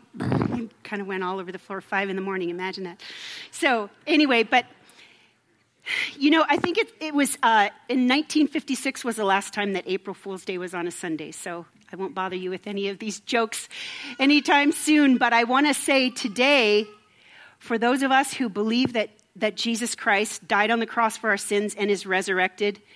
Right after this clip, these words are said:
this is a happy day. This is a super happy day, and that is what we're celebrating. And so, um, I know,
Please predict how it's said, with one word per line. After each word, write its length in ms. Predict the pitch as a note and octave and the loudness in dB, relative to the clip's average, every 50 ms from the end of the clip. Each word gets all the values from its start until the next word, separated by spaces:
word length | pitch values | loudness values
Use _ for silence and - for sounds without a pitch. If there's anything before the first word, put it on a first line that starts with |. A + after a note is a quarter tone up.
| - - - _ _ - | -20 -20 -20 _ _ -12
this 280 | D3+ D#3 A#3+ B3+ B3 - | -4 0 0 0 2 0
is 140 | C4+ A3+ A#3 | -2 0 0
a 60 | G#3+ | 0
happy 380 | G3+ A3 G3+ G3 - - F#3+ | 2 2 2 2 0 -4 -10
day. 360 | D#3+ F3+ E3 D#3 C#3+ A#2 C#3 _ _ _ _ _ - - - - | -8 -8 -8 -8 -8 -12 -16 _ _ _ _ _ -20 -20 -10 -4
This 180 | - B3+ - - | -2 -2 0 0
is 120 | C4+ A3 | -2 0
a 80 | A#3+ A3+ | 0 0
super 580 | A3 - - - - D4 D#4+ D#4 - C#4 B3 A#3+ | 0 0 0 2 4 4 4 4 4 2 0 2
happy 400 | A#3 C4 G#3 G3+ - G#3+ G3+ F3 | 4 2 2 2 0 -4 -6 -6
day, 280 | F#3+ F#3 D#3+ D3+ C#3+ - - - - - - | -4 -6 -6 -8 -10 -12 -14 -14 -10 -2 2
and 180 | A#3 A#3+ B3 B3 | 4 6 6 6
that 200 | C4 D4 D#4 - | 6 6 4 2
is 120 | D4 - | 0 -4
what 200 | B3 C4+ B3+ - | -2 -2 -2 -2
we're 100 | B3+ A#3 | -2 -2
celebrating. 800 | A3 - - C4+ B3 C4+ B3+ G#3+ - G3 E3 E3 E3+ E3 F3 F3+ - - - - - | -2 -2 0 2 2 2 0 -2 -2 -4 -6 -4 -6 -8 -8 -8 -10 -16 -14 -6 0
And 160 | A#3+ B3+ A#3+ | 2 2 2
so, 380 | - - - B3+ A#3+ A3+ A#3 A#3+ - - | 2 2 2 2 4 2 2 0 2 2
um, 340 | B3+ A#3 A3 G#3+ G3+ G#3 E3+ - - | 4 4 4 2 0 -6 -8 -10 -4
I 120 | - A#3+ B3+ | -2 0 2
know, 420 | B3+ C4 C#4+ D#4 F4 F#4+ F#4 E4+ | 4 4 4 4 4 4 2 0